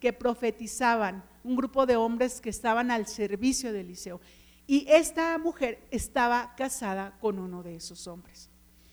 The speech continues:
Y este hombre de Dios, ¿sí? Tenía, eh, eh, eh, vaya, su familia, él servía a Dios, él era un hombre de Dios,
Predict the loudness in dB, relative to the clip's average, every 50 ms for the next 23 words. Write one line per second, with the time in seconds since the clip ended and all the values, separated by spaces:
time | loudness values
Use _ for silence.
0 | -20 -20 -20 -20 -20 -20 -20 -16 -6 0 2 4 4 4 4 2 0 -4 -8 -16
1 | -20 -20 -20 -18 _ 2 4 4 4 2 0 2 4 4 4 6 8 8 8 8
2 | 8 6 8 8 8 8 8 6 6 4 4 2 2 -4 -12 -16 -18 -20 -20 -20
3 | -20 -20 -18 -10 -4 -2 -2 -2 -4 -6 -14 -20 -20 -20 -20 -20 _ -2 0 0
4 | 2 2 2 4 4 4 4 4 4 4 4 2 0 -4 -8 -14 -20 -20 _ -20
5 | -20 _ _ _ _ -20 -20 -20 _ _ _ _ -16 _ -8 -8 -6 -6 -8 -8
6 | -8 -6 -2 2 2 2 2 0 -4 -4 0 0 0 2 0 -2 -2 -4 -6 -4
7 | -4 -2 0 2 2 2 2 0 0 -2 -4 -6 -12 -20 -20 -20 -20 -20 -20 -20
8 | -20 _ _ -20 -20 -20 -20 _ -14 -10 -8 -6 -4 -4 -6 -6 -10 -12 -14 -18
9 | -20 -20 -20 _ -20 -20 _ _ -20 -20 _ -20 -20 -20 _ -20 -20 -20 -10 -4
10 | -2 0 2 2 2 4 4 4 4 6 6 6 6 4 -2 -6 -12 -16 -18 -20
11 | -20 -20 -20 -20 -20 -20 -20 _ -20 -20 -20 _ _ _ -10 -2 0 2 2 2
12 | 2 0 0 0 0 2 4 4 4 4 2 2 0 -2 -4 -4 -6 -6 -8 -10
13 | -14 -18 -20